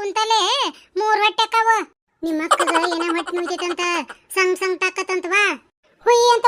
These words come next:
ಮಂದಿ ಕರ್ಕೊಂಡ್ ಹೋಗ್ತಾಳ ಪಾರಕ್ಕ. ಎದಕ್ ಬೇಕ? ಮನಿ ಪೂರ್ತಿಕ್ ಮಾಡ್ಕೊಂಡು ತಣ್ಣಗ್ ಬರಾಕ್ ಬರಂಗಿಲ್ಲ ಅಲ್ವೇ? ಹಾ? ಮಂದಿ ಬೇಕ್ ಮಂದಿ ಬೇಕಂತ ಹೊಕ್ಕಾಳ,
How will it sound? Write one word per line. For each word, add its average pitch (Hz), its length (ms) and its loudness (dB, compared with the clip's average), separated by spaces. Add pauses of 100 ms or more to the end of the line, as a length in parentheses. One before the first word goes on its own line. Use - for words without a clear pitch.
ಮಂದಿ 453 240 2
ಕರ್ಕೊಂಡ್ 480 300 2
ಹೋಗ್ತಾಳ 480 360 2
ಪಾರಕ್ಕ. 466 320 0 (420)
ಎದಕ್ 403 260 -4
ಬೇಕ? 466 140 2 (200)
ಮನಿ 415 240 -2
ಪೂರ್ತಿಕ್ 359 340 -4
ಮಾಡ್ಕೊಂಡು 415 400 -2 (140)
ತಣ್ಣಗ್ 415 440 0
ಬರಾಕ್ 403 260 0
ಬರಂಗಿಲ್ಲ 427 360 0
ಅಲ್ವೇ? 539 180 2 (280)
ಹಾ? 392 80 0 (420)
ಮಂದಿ 415 300 2
ಬೇಕ್ 415 200 0
ಮಂದಿ 403 220 -2
ಬೇಕಂತ 370 300 -6
ಹೊಕ್ಕಾಳ, 370 260 0